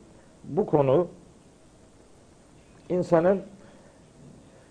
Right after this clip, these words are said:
yaratılışına dair yaşanan evrelere itibar etmemesi, onlar üzerinde kafa yormaması.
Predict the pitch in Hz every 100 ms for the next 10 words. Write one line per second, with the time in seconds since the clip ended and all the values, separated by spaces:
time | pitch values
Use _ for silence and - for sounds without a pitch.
0 | - - - - - - - 101 98 135
1 | 160 170 175 165 170 180 202 196 135 127
2 | 131 190 190 - - - - _ _ -
3 | - - - - 101 131 143 160 156 180
4 | 165 117 - - - - 143 147 143 147
5 | 143 143 170 202 190 - - - 147 139
6 | 151 143 139 131 180 - 117 110 107 -
7 | 165 139 143 156 156 123 120 123 123 147
8 | 151 143 175 151 131 98 82 76 -